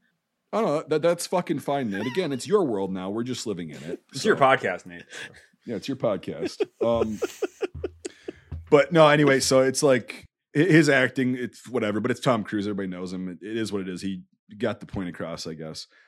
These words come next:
Speaker 1: Um, there was some cheesy shit, whatever, blah, blah, blah, blah, blah. I could go on, but it's not the point of the, the movie. The movie is entertaining. I've always found it entertaining, and that has not changed. So, long story short, I'll keep this nice and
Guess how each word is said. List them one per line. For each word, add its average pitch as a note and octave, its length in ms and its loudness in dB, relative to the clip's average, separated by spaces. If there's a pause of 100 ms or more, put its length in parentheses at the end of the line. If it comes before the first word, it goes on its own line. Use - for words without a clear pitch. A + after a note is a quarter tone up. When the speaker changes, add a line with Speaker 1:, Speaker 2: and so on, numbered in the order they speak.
(280)
Speaker 1:
Um, A2 300 0
there D#3+ 100 6
was F3 80 6
some C3+ 100 -4
cheesy D3+ 300 0
shit, C3+ 320 2
whatever, G#2+ 320 -2
blah, G2+ 140 -2
blah, G2 100 -4
blah, F#2 100 -6
blah, F2 140 -8
blah. C#3 420 0
I C3+ 40 -2
could A2 160 -10
go G#2+ 100 -4
on, G2+ 440 -6
but G2 200 -4
it's G2 220 -8
not G2+ 180 -4
the G2 60 -14
point F#2 280 -6
of E2 160 -10
the, D#2+ 300 -8 (480)
the C3+ 60 -4
movie. F3+ 200 4
The G#2+ 80 -2
movie D#3 220 6
is C3+ 100 4
entertaining. B2 640 2
I've G#2+ 160 -2
always G#2+ 220 -2
found A2 180 -4
it G2+ 40 -8
entertaining, F#2+ 600 -8
and F2+ 460 -8
that - 120 -10
has E2+ 160 -10
not E2 200 -14
changed. C#3 680 -4 (320)
So, G3 480 6 (600)
long E3+ 280 4
story D#3+ 360 4
short, C3+ 280 2
I'll C3 60 2
keep B2 240 -6
this A#2+ 180 -8
nice G2+ 300 -6
and F#2 260 -10